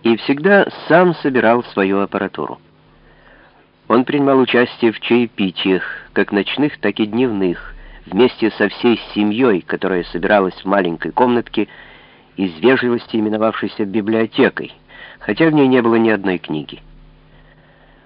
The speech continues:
Грузный, всклокоченный Райт в своем кресле играл роль властного отца. Он председательствовал за письменным столом, остальные теснились на диване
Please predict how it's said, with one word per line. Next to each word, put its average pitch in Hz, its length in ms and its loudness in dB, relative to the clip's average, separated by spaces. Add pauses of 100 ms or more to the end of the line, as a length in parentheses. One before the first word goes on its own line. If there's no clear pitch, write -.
(320)
Грузный, 170 720 4
всклокоченный 120 840 0
Райт 147 360 2 (360)
в - 140 -20
своем 123 260 2
кресле 147 440 2
играл 139 300 4
роль 139 220 4
властного 127 720 2
отца. 78 440 -2 (880)
Он 101 160 2
председательствовал 95 1120 0
за 90 140 -4
письменным 85 440 -4
столом, 120 440 0 (640)
остальные 92 580 2
теснились 95 520 -2
на 82 140 -2
диване 92 500 0